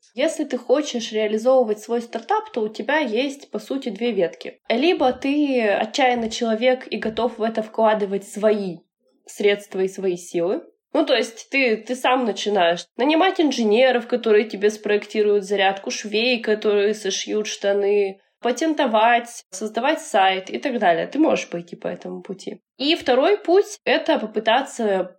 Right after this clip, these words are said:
найти поддержку вовне. Есть инвестиционные фонды, есть бизнес-ангелы, то есть, ну, по сути, частные лица, которые готовы во что-то инвестировать. Есть корпорации, которые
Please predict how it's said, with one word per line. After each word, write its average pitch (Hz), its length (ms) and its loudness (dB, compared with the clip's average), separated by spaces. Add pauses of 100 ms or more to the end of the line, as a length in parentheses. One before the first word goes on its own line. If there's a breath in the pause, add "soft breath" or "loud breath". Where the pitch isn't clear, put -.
(140)
найти 208 340 0
поддержку 208 680 0
вовне. 190 640 -4
Есть 294 560 -2 (100)
инвестиционные 220 800 2
фонды, 190 720 -4 (120)
есть 233 400 -2
бизнес-ангелы, 190 920 -2
то 202 120 -2
есть, 180 220 -2
ну, 247 340 -8 (180)
по 214 80 0
сути, 220 300 -4
частные 196 420 -2
лица, 294 300 -2
которые 202 360 -4
готовы 190 400 -2
во 190 120 -8
что-то 202 280 -8
инвестировать. 185 840 -8
Есть 240 360 -2
корпорации, 220 680 0
которые 196 1200 0